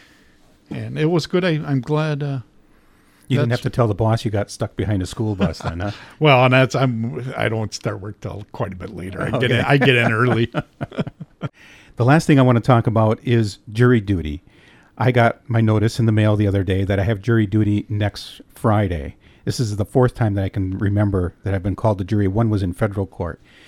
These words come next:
Speaker 2: So I have to leave the show here a little early on Friday, which is no big deal. I mean, everybody does when they get called to jury duty. But it also happens to be my thirtieth wedding anniversary. So we were gonna take off as soon as I was off the air to go on our anniversary trip.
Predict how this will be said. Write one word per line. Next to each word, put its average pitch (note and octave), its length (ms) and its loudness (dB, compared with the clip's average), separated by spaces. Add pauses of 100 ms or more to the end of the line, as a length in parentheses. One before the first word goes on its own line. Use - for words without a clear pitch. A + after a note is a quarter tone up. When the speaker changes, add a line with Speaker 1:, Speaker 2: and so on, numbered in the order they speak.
(460)
Speaker 2:
So C3 160 2
I A#2 80 4
have C#3+ 140 4
to D3 80 2
leave C3 440 4
the A2+ 160 -4
show C#3+ 280 2
here G#2+ 320 2
a - 100 -4
little A#2 280 4
early A#2+ 340 2
on F#2+ 160 0
Friday, F#2 340 -2
which B2+ 180 -4
is B2+ 140 -4
no B2 140 2
big B2 200 -2
deal. F2 360 -2
I A#2 80 -4
mean, G2+ 180 -2
everybody G#2+ 340 -2
does G2+ 380 -4 (300)
when G2 100 -4
they G2 80 -2
get G#2 160 -4
called F#2+ 240 -2
to G2 60 -8
jury G#2 260 0
duty. F#2 260 -4
But - 120 0
it A#2+ 80 2
also D3+ 200 2
happens B2 240 0
to B2 80 -4
be A2 80 0
my G#2 140 0
thirtieth A2+ 460 0
wedding A2+ 260 0
anniversary. E2 640 -6 (320)
So B2+ 100 2
we C3+ 80 8
were C#3 80 6
gonna A#2+ 140 4
take C3 260 0
off A2+ 300 2
as G#2 80 -6
soon C3 120 0
as A2 120 2
I G#2+ 40 2
was G2+ 160 0
off G#2+ 220 2
the G2+ 180 2
air G2 280 2 (340)
to - 80 0
go A2 140 4
on A2 200 4
our G2 220 0 (100)
anniversary A#2 600 0
trip. - 320 -6